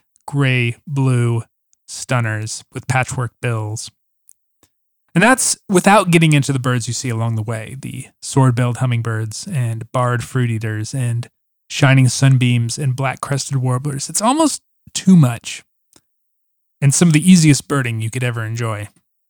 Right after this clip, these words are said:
But beyond all that, the thing that really impressed me about Hacienda El Bosque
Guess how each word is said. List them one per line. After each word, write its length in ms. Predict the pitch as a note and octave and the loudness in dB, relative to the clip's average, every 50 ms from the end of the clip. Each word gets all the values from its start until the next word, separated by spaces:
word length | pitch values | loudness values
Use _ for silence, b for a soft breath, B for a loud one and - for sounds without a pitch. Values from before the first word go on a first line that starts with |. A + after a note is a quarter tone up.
| _ _ _ _ _ _ _ _ _ _ _ _ _ _ - | _ _ _ _ _ _ _ _ _ _ _ _ _ _ -4
But 100 | - G3+ | -2 0
beyond 240 | A#3+ B3 C4 D4 D#4+ | 0 0 0 2 2
all 100 | E4 C#4 | 2 2
that, 180 | A#3 G3+ F#3 | 2 2 0
the 80 | F#3 E3 | -2 0
thing 160 | - F#3 F3 | 0 2 2
that 100 | E3 C#3 | 2 2
really 300 | E3 D#3+ D#3 D#3+ D3+ D3+ | 2 2 4 2 2 0
impressed 480 | D#3 C3+ - - D3+ C#3+ C3 - - D3+ | -4 -6 -4 -4 -4 -4 -4 -4 -4 -2
me 240 | C3+ B2+ B2 B2 | -2 -2 -2 -4
about 400 | A#2+ B2+ A#2+ A#2+ A#2 A#2 A#2+ B2+ - _ _ - | -4 -4 -2 -2 -2 -2 -4 -6 -10 _ _ -2
Hacienda 360 | D3+ C3+ - D3+ C#3+ C#3 C#3 | -2 0 2 2 2 2 2
El 80 | B2 A#2+ | 0 0
Bosque 520 | A#2+ B2 A#2 - - - A#2 A2 A2 A2+ | 0 -2 -2 -4 -6 -8 -8 -6 -8 -8